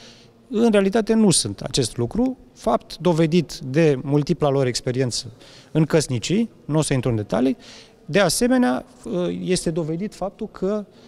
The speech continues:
la nivel european, P S D, uh, europarlamentarii P S D alde votează,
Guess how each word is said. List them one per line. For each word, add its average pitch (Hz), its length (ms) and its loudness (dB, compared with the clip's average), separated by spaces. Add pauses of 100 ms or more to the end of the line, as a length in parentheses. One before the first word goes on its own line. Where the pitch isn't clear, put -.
(120)
la 156 120 0
nivel 151 500 0
european, 147 640 0 (280)
P 196 120 -2
S - 100 2 (120)
D, 139 60 -8
uh, 143 1200 -4 (420)
europarlamentarii 135 720 0
P - 100 -6
S - 140 0
D 117 120 -4
alde 202 440 2 (260)
votează, 190 760 2